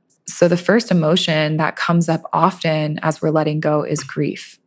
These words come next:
Grief is a deeper extension of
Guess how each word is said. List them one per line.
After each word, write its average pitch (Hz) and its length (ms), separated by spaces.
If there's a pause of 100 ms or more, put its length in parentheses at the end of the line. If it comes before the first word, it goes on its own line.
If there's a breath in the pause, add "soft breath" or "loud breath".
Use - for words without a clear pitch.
(260)
Grief 214 640
is 170 320
a - 80
deeper 170 720
extension 160 1040
of 156 480